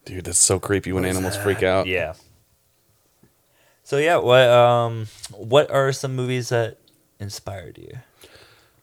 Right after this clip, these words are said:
Speaker 1: It's not horror, but, uh, you remember a movie called Dreamscape?
Speaker 2: Mm, I
Speaker 1: With
Speaker 2: do not.
Speaker 1: Dennis Quaid. He
Speaker 2: Dennis
Speaker 1: was,
Speaker 2: Quaid.
Speaker 1: it, it was like he could jump into people's dreams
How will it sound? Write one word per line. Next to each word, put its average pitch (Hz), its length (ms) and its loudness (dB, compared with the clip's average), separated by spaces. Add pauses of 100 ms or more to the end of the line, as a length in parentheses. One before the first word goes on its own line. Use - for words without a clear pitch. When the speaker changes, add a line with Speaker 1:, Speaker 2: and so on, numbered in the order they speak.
(720)
Speaker 1:
It's 135 220 4
not 170 260 0
horror, 127 560 6
but, 113 440 6
uh, 104 380 4
you 110 140 -2
remember 120 280 2
a 113 60 2
movie 120 300 2
called 101 420 0
Dreamscape? 110 720 2 (680)
Speaker 2:
Mm, 104 500 -16 (580)
I 95 80 -4
Speaker 1:
With 98 120 -2
Speaker 2:
do 82 60 -14
not. 104 420 -12
Speaker 1:
Dennis 107 300 2
Quaid. 107 540 4
He 123 200 0
Speaker 2:
Dennis 123 60 0
Speaker 1:
was, 117 200 4
Speaker 2:
Quaid. 87 440 -4
Speaker 1:
it, 127 220 6
it 139 100 6
was - 380 4
like 123 400 2 (680)
he 151 160 -2
could 110 280 0 (220)
jump 120 420 4
into 120 360 2
people's 101 480 -2
dreams 101 580 -4